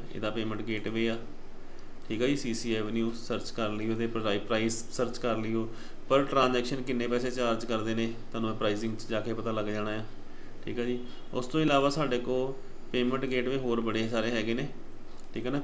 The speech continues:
PayU Money ਹੈਗਾ ਆ, ਠੀਕ ਆ ਜੀ, ਪੇਯੂ ਮਨੀ, ਪੇਮੈਂਟ ਗੇਟਵੇ ਡਾਟ ਓ ਆਰ ਜੀ ਆ ਗਿਆ। Rozar Pay, ਇਹ ਵੀ ਕਾਫੀ ਚੱਲਦਾ ਆ।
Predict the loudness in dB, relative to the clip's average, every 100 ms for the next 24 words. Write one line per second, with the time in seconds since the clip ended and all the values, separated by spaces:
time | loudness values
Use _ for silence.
0 | 2 2 4 2 4 4 4 2 2 2
1 | 0 -4 -6 -6 -6 -6 -6 -6 -6 -6
2 | -4 -2 -2 0 0 2 2 0 0 -2
3 | -4 -6 -6 -6 -4 -2 0 2 2 0
4 | 0 0 2 0 0 0 2 0 0 0
5 | 0 -2 -4 -6 -6 -2 2 4 6 4
6 | 4 2 2 -2 -4 -2 2 2 2 0
7 | 0 2 2 2 -2